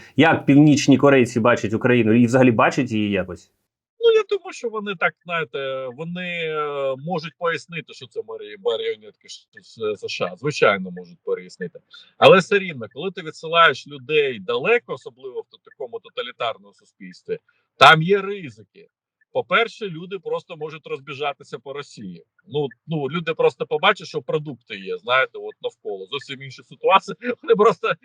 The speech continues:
Speaker 2: можуть зникнути і спробують ще спіймати. Це контроль, це втрачаєш контроль, а, над цим, над цими людьми.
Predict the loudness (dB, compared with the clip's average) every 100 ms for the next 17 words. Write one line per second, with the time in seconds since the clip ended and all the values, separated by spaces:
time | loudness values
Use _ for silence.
0 | -16 -4 0 0 -4 -2 0 0 -4 -16
1 | -16 -20 _ _ -20 -2 0 2 -2 -4
2 | -12 -18 -20 -14 -8 -8 -8 _ _ _
3 | _ _ _ _ 0 0 -4 -8 -8 -2
4 | 0 0 -2 -8 _ _ -14 -12 -14 -12
5 | -10 -10 -10 -16 -18 -14 -10 -8 -8 -12
6 | _ _ _ _ _ _ -4 -4 -4 -8
7 | -10 -10 -12 -12 -12 -14 -12 -12 -10 -12
8 | -14 -12 -10 -10